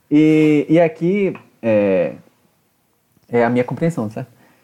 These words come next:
Que enquanto nessa figura aqui, Paulo tá falando sobre a gente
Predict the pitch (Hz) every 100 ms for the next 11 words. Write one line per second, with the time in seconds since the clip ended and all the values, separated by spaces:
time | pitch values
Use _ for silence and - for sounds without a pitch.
0 | _ _ 143 143 143 135 123 95 - _
1 | - - _ _ _ _ _ - - 160
2 | - 180 220 220 147 - - - _ _
3 | _ _ _ - 170 160 175 190 190 175
4 | 147 151 - 113 110 143 143 143 143 135
5 | 139 131 - 135 120 131 123 131 107